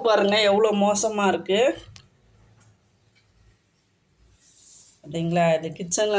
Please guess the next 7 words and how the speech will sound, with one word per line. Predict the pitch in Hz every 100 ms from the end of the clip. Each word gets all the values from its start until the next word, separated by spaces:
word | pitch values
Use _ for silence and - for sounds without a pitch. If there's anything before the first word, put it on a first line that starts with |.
| 190
நானு | 185 202 226
சமைச்சிட்டு | 190 196 214 214 185 214 240 190
உடனே | 180 190 208 214
நான் | 185 180
காட்டுறேன். | 180 180 180 180 180
ஏன்னா | 180 185 180
வந்து | 175 196